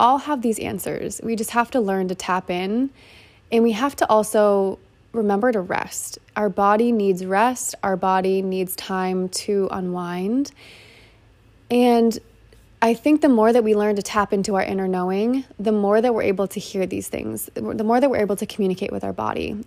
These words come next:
We're not taught or encouraged to listen for the soft whispers of our intuition. Our ego tends to be really loud.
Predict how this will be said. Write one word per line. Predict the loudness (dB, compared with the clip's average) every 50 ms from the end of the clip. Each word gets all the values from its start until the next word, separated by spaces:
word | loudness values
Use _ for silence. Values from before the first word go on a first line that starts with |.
| -4
We're | 0 2 2
not | 4 4 2 2 0 -4
taught | 0 2 4 4 4 2
or | 0 -4
encouraged | -6 -6 -6 -2 0 2 2 2 2 0 -2 -6
to | -8 -2 2 4 4 4 4 2 0 -4 -10 -20 -20 -20 -20 _
listen | -4 -2 -2 -2 -2 0 0 2 2
for | 0 0 -2
the | -2 -2
soft | -2 -2 -2 -2 -2 -2 -6
whispers | -4 -4 -4 -4 -2 -2 0 0 0 0
of | 0 0 0
our | -2 -2
intuition. | -4 -6 -8 -6 -6 -6 -6 -8 -10 -10 -10 -12 -14 -16 _ _ _ _ _ _ _ _ _ _ _ _ _ -20 -20 -10 -6
Our | -6 -6 -4 -2
ego | -2 2 4 4 4
tends | 4 2 -2 -4 -4 -2
to | -2 0
be | 0 0 2
really | 2 0 0 -2
loud. | -2 0 0 2 2 2 2 0 -2 -4